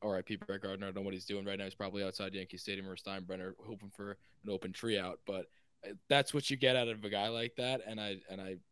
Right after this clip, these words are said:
I, I feel confident when he's in the box if the game's on the line over some other guys who made, like, who are, are better performance-wise and will have better stats over an entire year-long season. I just think that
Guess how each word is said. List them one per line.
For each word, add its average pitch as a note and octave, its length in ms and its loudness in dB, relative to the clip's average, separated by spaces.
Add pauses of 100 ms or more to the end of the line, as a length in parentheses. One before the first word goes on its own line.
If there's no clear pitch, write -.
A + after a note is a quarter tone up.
(460)
I, G#2+ 240 -2 (400)
I B2 180 6
feel A2+ 600 0 (360)
confident G#2 440 -2
when G2 100 -4
he's G#2 180 -4
in G#2 60 -4
the G2 60 0
box G2 340 0
if E2+ 100 -14
the F#2+ 60 -8
game's F#2 260 -4
on F2 60 -8
the F2 60 -6
line F2+ 360 -4 (100)
over G2 360 -4
some F#2+ 280 -6
other G2+ 220 -4
guys F#2+ 300 -6
who G2 100 -8
made, G2 200 -4 (340)
like, F#2 180 -4 (460)
who A2 160 -6 (220)
are, A#2+ 80 4 (180)
are A#2+ 60 8
better A#2 460 4 (240)
performance-wise G2 760 -2
and G2+ 120 -6
will A#2 160 4
have A#2+ 180 2
better A#2 180 4
stats G#2+ 400 2
over G#2+ 240 0
an G#2 60 -2
entire A2 520 -2 (320)
year-long G#2 480 2
season. A2+ 520 -2 (320)
I G#2+ 80 0
just G2+ 260 -4
think G2+ 300 -2
that F#2+ 200 0